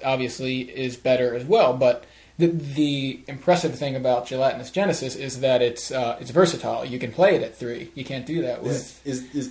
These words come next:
Speaker 2: Gelatinous
Speaker 1: Bestial Menace.
Speaker 2: Genesis what happens when you throw napalm on Phil Collins?
Speaker 1: At seven mana, Gelatinous Genesis, uh, you know, starts becoming a lot more impressive. You know, being, putting three three threes on the, uh, on the board.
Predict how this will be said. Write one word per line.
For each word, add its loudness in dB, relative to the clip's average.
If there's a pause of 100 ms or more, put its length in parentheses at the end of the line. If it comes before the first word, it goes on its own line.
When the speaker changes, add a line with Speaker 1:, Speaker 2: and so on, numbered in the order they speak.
Speaker 2:
Gelatinous 0
Speaker 1:
Bestial 0
Menace. -2
Speaker 2:
Genesis -2
what -4
happens -2
when -2
you -2
throw 2
napalm -4
on -6
Phil -8
Collins? -10 (880)
Speaker 1:
At 0
seven 8
mana, 2 (220)
Gelatinous 6
Genesis, -2
uh, 4
you -4
know, 0 (200)
starts 2
becoming -2
a -2
lot 4
more -2
impressive. -2 (420)
You -6
know, 2
being, -4 (100)
putting 6
three 2
three 2
threes 4
on 4
the, 6
uh, 6 (400)
on 0
the 0
board. 8